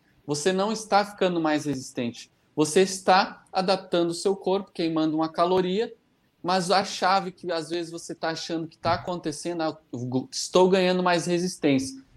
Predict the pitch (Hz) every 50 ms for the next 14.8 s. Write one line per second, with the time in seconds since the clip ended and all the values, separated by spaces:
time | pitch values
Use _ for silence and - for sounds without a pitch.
0 | _ _ 151 151 202 220 214 - 185 185 196 185 - - 175 170 160 - 165 151
1 | - - 151 139 123 113 123 143 170 - - - - 139 131 123 120 - - -
2 | - 156 143 165 170 165 175 165 - - 165 139 123 117 110 107 - - - _
3 | _ _ _ _ _ _ _ _ _ _ _ _ - 147 165 190 226 233 233 -
4 | 220 214 208 202 214 202 185 175 - - - 196 214 220 214 202 202 - - 190
5 | 160 147 139 147 147 151 156 156 143 - - - 143 120 127 135 131 147 143 147
6 | - - 175 190 202 185 190 175 165 160 156 160 160 147 147 143 131 139 139 131
7 | - - - 143 156 185 190 180 - - 123 - _ _ _ _ _ _ _ _
8 | - 147 151 - 180 170 170 - 190 190 180 190 185 185 - - 170 165 165 160
9 | - - 151 143 - - 147 135 135 - - 180 208 220 - 233 208 208 - 214
10 | 202 202 - - _ 185 180 165 170 - - 147 151 170 185 - - - _ _
11 | _ _ _ _ _ - 135 156 165 165 165 165 165 - 165 170 170 170 175 165
12 | - - 170 165 - - 175 170 165 - 165 160 160 160 - 185 185 165 170 160
13 | 131 135 - - 123 123 123 - 175 180 185 190 202 196 - - - 214 233 226
14 | 233 247 226 - - 208 202 190 151 143 156 165 175 185 190